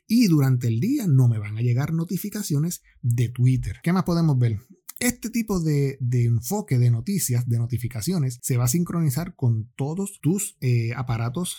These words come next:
I O S y mac O S, como tu computadora, tu iPad, etcétera, etcétera. También tiene un feature, va a tener un feature donde se le llama como focus. Ok, digamos que entonces usted va a la oficina, ya no va a trabajar desde su casa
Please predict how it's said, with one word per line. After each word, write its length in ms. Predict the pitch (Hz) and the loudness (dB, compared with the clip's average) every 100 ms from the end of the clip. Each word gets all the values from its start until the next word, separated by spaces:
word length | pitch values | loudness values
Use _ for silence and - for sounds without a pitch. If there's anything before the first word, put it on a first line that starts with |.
| - | -4
I 100 | 123 | -2
O 120 | 113 135 | 0 0
S 220 | 123 104 - - | -2 -4 -10 -6
y 160 | 160 175 | -2 0
mac 180 | 135 123 | 0 0
O 120 | 120 | 0
S, 220 | 123 120 98 - | 0 0 -6 -12
como 200 | - 107 | -12 -12
tu 80 | 110 | -12
computadora, 760 | 101 101 - 104 139 185 185 | -14 -8 -8 -4 -4 -4 -4
tu 260 | 170 110 120 | -4 -4 -4
iPad, 280 | 185 - 165 | -6 -8 -6
etcétera, 480 | 123 123 120 131 123 | -6 -6 -6 -4 -4
etcétera. 500 | - 113 107 95 92 | -4 -8 -8 -10 -4
También 260 | 135 160 214 | 2 2 2
tiene 180 | 240 233 | 0 -2
un 80 | |
feature, 380 | 196 220 220 139 | 0 -2 0 0
va 80 | 127 | 0
a 40 | |
tener 220 | 165 175 170 | 0 -2 0
un 120 | 147 | 0
feature 340 | 185 170 127 | -2 0 2
donde 640 | 123 120 117 117 117 120 - | 4 4 4 0 0 -2 -6
se 160 | - | -2
le 140 | 127 120 | 2 2
llama 200 | 143 165 | 2 0
como 220 | 151 127 | 0 0
focus. 840 | - 196 - 117 - - - - - | 0 -4 -4 -4 -4 -2 -2 -2 -2
Ok, 140 | 139 | 0
digamos 420 | 113 117 127 202 | 0 0 0 0
que 100 | - | 0
entonces 360 | 170 202 214 135 | 0 0 2 4
usted 420 | 131 123 135 139 | 4 2 -4 -2
va 400 | 151 170 165 160 | -2 -2 -2 -4
a 180 | - 147 | -4 -4
la 60 | |
oficina, 420 | 147 156 190 262 131 | -2 0 0 0 0
ya 140 | 117 | 0
no 100 | 123 | -2
va 100 | 131 | -6
a 20 | |
trabajar 420 | 135 135 127 143 | -6 -2 0 2
desde 260 | 139 135 131 | 2 2 0
su 140 | 123 | -2
casa 340 | 151 214 143 | -6 -4 -4